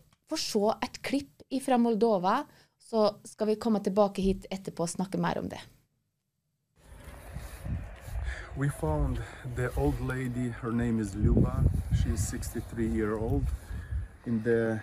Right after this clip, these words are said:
Speaker 2: abandoned place. Right here, you see this is a container someone put here on the property.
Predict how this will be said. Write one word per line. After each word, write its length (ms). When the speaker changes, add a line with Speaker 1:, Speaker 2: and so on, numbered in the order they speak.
Speaker 2:
abandoned 720
place. 460
Right 180
here, 120
you 140
see 180
this 240
is 140
a 60
container 680
someone 460
put 120
here 220
on 120
the 80
property. 640